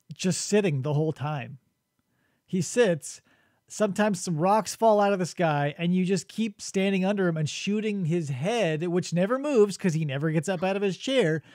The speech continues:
Uh, s-, I, I, like, point, like, it's so easy. I couldn't believe, like, I was like, "This is a boss?" So by the time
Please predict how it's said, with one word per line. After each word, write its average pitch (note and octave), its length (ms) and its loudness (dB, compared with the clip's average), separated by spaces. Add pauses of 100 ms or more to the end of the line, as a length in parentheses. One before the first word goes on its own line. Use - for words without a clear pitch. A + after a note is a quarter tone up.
(1040)
Uh, A#3+ 420 8 (640)
s-, - 300 -6 (200)
I, - 100 -4 (240)
I, B3+ 180 4 (880)
like, G#3 300 0
point, C4 280 2 (220)
like, G#3 180 -6 (280)
it's B3 200 -12
so E4+ 220 8
easy. G#3+ 380 4
I B3 100 6
couldn't D#4+ 200 4
believe, D#4 260 4
like, A3+ 160 2
I C4 100 6
was B3+ 80 8
like, G#3+ 140 2
"This C4+ 180 2
is - 80 -2
a D#4+ 80 8
boss?" F3+ 520 4 (1160)
So A#3+ 260 4
by G#3+ 200 4
the G#3 80 -2
time B3+ 420 0